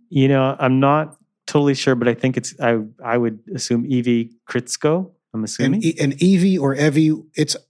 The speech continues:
Speaker 2: this is on us, one hundred percent on us. We should have, like, confirmed, gotten, how do you say your name properly so we don't screw it up? But it's, uh, Evie is, and it's K R Z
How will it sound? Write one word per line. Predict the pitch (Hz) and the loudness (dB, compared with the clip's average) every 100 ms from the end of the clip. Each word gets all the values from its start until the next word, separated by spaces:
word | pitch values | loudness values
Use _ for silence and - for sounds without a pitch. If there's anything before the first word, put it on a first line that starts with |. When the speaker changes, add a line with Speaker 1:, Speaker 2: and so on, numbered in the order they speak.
| _ - | _ 0
Speaker 2:
this | 180 185 | 0 2
is | 170 | 2
on | 156 123 | 2 -2
us, | 104 - - | -4 -8 -2
one | 135 143 | 0 2
hundred | 165 175 | 2 2
percent | 151 - 165 | 0 0 0
on | 139 139 | 0 0
us. | 139 135 | 0 -2
We | 120 | -2
should | - 165 160 | 0 2 4
have, | 156 - | 2 -2
like, | 135 117 - | -8 -8 -8
confirmed, | - 120 107 - 143 143 123 | -6 -6 -4 -2 0 0 0
gotten, | 120 120 113 107 | -2 -2 -8 -6
how | 131 | -2
do | 139 | 0
you | 131 | 0
say | 147 | 0
your | 131 127 | 0 0
name | 123 120 | 0 -2
properly | 113 127 123 123 123 | -2 -2 -2 -2 -2
so | 107 107 | -4 -4
we | |
don't | 113 120 | -4 -6
screw | - 127 | -8 -4
it | 117 | -2
up? | 113 113 - - - - - - - | -2 -4 -10 -20 -20 -20 -20 -20 -10
But | 120 | -4
it's, | 110 - - | -2 -4 -6
uh, | 131 - | -10 -4
Evie | 165 185 185 190 | 0 2 2 2
is, | 151 131 | 0 -2
and | 135 127 | -4 -4
it's | - - | -6 -12
K | - 185 180 | -2 2 2
R | 151 151 147 | 2 0 0
Z | 131 127 139 139 135 | 0 -2 -2 -2 -4